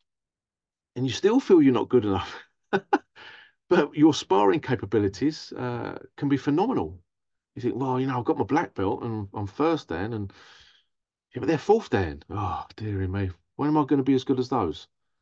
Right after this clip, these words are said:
And it still happens, you know? But you've got to realistically assess your competence.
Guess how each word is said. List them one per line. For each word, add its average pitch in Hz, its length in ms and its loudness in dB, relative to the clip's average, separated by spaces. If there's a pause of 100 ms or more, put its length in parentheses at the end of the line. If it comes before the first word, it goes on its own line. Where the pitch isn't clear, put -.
(300)
And 123 100 -4
it - 80 -6
still 139 380 2
happens, 98 640 -6
you 95 80 -6
know? 185 220 -6 (680)
But - 100 -4
you've 160 120 -2
got 196 140 2
to 190 60 6
realistically 185 800 4
assess - 340 -6
your 147 100 2
competence. - 680 -6